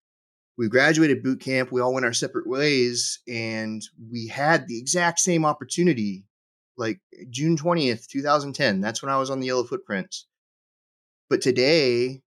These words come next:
you know, everybody I was there with, we've taken drastically different paths, and it doesn't sit right with me that some of us are homeowners and business runners and, like, crushed it, got really lucky or worked really hard or whatever the case. Well, I recognize that there was, like,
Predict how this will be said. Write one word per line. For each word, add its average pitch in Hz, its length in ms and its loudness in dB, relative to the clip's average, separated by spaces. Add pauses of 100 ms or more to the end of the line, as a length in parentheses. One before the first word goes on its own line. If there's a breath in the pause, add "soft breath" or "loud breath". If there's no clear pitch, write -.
(280)
you 127 80 -6
know, 120 100 2
everybody 147 320 4
I 165 60 6
was 123 140 0
there 135 200 2
with, 113 380 -2
we've 135 120 -4
taken 156 320 -2
drastically 143 540 -2
different 127 300 -12
paths, 135 500 -4
and 110 100 -12
it 101 80 -8
doesn't 127 280 -4
sit - 160 -4
right 123 200 4
with 123 200 -6
me 110 180 -8
that 107 140 -8
some 113 160 -6
of 131 100 -4
us - 420 -4
are 104 120 0
homeowners 110 760 -6
and 98 280 -8
business 120 340 -6
runners 104 460 -4
and, 101 100 -14
like, 95 220 -12 (240)
crushed 135 360 0
it, - 140 -8 (160)
got 110 160 -2
really 104 320 -4
lucky 127 560 -2 (180)
or 95 140 -4
worked 107 240 -6
really 139 160 -8
hard 135 460 0
or 98 80 -4
whatever 139 260 2
the 110 80 -4
case. 104 540 -6 (460)
Well, 120 180 0
I 131 60 4
recognize 139 560 2
that 113 100 -12
there 120 80 4
was, 113 180 -2
like, 110 160 -4